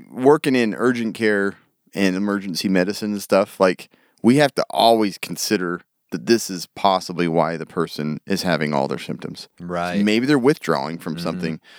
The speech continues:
Speaker 1: Um, and usually their vitals are all over the place.
Speaker 2: Really?
Speaker 1: Their blood pressure is way high. Their pulse is super high. Um, you know, their, their eyes are dilated. Like, they look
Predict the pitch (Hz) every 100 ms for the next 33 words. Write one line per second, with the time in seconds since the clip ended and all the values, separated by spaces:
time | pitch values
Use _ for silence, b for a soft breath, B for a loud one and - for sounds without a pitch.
0 | B B B - 113 98 90 82 - _
1 | - 110 101 76 92 107 139 110 92 92
2 | 85 117 123 82 82 - 147 131 139 139
3 | 90 - 69 - - 82 82 95 151 139
4 | 123 98 90 80 95 120 127 113 107 87
5 | 85 - 135 127 - 92 - 139 123 104
6 | 101 87 87 B B B B - 98 87
7 | 78 50 95 98 90 92 85 - _ -
8 | - 101 - - 107 101 - 110 110 104
9 | 87 85 92 92 90 90 92 101 - 113
10 | 104 110 127 - -